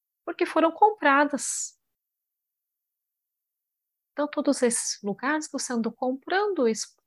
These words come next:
como real pra você, você pode, por favor, então, destruir, descriar, ver se teus milhões. Quando você concorda, alinha,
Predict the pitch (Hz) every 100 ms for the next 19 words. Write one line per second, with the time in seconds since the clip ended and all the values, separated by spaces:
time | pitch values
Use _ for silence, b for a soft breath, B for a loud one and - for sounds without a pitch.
0 | - 233 226 - 220 220 226 214 208 202
1 | - 311 311 302 _ _ _ _ _ _
2 | _ - 294 320 320 - 311 311 311 311
3 | 302 302 277 330 339 240 208 226 - 254
4 | 240 - 240 240 233 214 - 214 - 220
5 | 247 269 285 - - - _ _ _ _
6 | _ _ _ _ _ _ _ _ _ _
7 | _ _ _ _ _ _ _ _ _ _
8 | _ _ _ _ _ _ _ _ _ _
9 | _ _ _ - 262 240 262 - 277 277
10 | 349 359 359 330 269 302 349 359 370 359